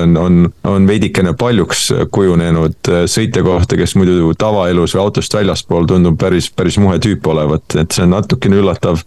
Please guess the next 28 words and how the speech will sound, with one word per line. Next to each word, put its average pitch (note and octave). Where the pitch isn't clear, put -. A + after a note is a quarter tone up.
aga G2
Piastri A#2+
kohta F#2+
jah, B2+
ta F#2
ringi A#2+
kohta E2+
on F#2
ta F#2
ikka -
meeletult G2
kiire F2
ja, F2+
ja -
me G2+
nägime, G2+
et -
tal, F#2
tal G2
oli F#2+
kohati C3
oli C#3
tal -
ikka -
eelis, G#2
selge G#2+
eelis, F#2
äh, E2